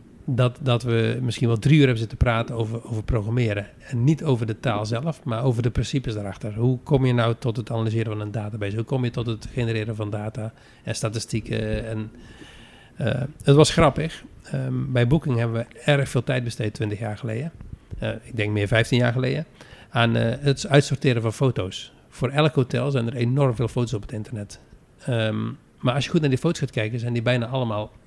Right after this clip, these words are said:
dezelfde foto. De kleur is anders, de pixels zijn anders, de invalshoek is anders. En we hadden bij Booking, noemen we deduplication.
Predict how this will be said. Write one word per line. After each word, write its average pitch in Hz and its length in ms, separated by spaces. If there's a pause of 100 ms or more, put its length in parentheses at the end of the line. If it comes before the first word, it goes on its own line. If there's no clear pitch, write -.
dezelfde 117 380
foto. 110 440
De 107 140
kleur 135 280
is 120 140
anders, 113 380
de - 80
pixels - 360
zijn 123 140
anders, 113 460 (260)
de 117 100
invalshoek 131 420
is 123 80
anders. 127 460 (720)
En 120 100
we 120 60
hadden 139 200
bij 123 100
Booking, 120 360
noemen 110 200
we 104 160
deduplication. 120 1000